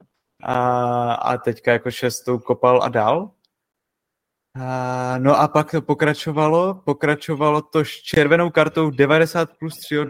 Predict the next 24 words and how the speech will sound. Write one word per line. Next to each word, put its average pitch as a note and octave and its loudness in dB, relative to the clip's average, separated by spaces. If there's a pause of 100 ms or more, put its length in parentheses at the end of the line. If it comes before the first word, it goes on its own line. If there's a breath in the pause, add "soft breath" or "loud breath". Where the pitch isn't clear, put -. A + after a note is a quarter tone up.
(120)
Brewstera, B2+ -4
který C3+ 0
normálně, C#3 -2 (1500)
tomu D3 0
normálně D3+ 2
totálně D3+ 0
přeplo - -6
a - -4
ten C3 -6
tam B2+ -4
sjel D#3 -2
Johnsona, C3 -6
ale A2+ -2
jakože A2+ -8
takovým B2+ -2
způsobem, B2 -2
to B2 -2
jestli B2 -2
se C3 -4
neviděli, A#2+ 0
tak B2 -4
to B2+ -6
si B2+ -8
puste. - -10